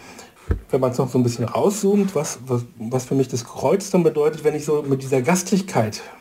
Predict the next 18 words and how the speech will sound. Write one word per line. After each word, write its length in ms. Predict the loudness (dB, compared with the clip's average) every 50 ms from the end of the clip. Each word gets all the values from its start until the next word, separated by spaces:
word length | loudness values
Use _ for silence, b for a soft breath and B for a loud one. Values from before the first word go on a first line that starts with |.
| B B B B B B _ _ _ -18 -12 -4
mit 200 | -2 -2 0 0
dieser 160 | 2 2 2
Bildsprache 560 | 4 4 2 2 0 0 2 2 4 4 2
drauf 260 | 2 4 2 2 2
gucke, 340 | 2 0 0 0 0 -2 -4 B B B B B B B B B B B B
dann 160 | 0 2 2
sehe 100 | 4 2
ich 80 | 2 2
natürlich 380 | 2 0 0 0 -4 -6 -4 -2
den 160 | 0 0 2
Gott, 220 | 2 2 2 2 2
der 180 | 0 0 -2 -6 -10 -16 -18 _ _ -20 -4 _
als 200 | -2 -2 0 0
Gast 360 | 0 0 0 0 -4 -8 -8
kommt, 480 | -4 -4 -2 0 2 0 0 -2 -8 -14 -16 -20 -20 _ _
also 280 | -4 -2 0 2 2 2
auch 120 | 0 0
verletzlich. 640 | 0 0 2 2 2 0 0 0 0 0 -2 -2 -10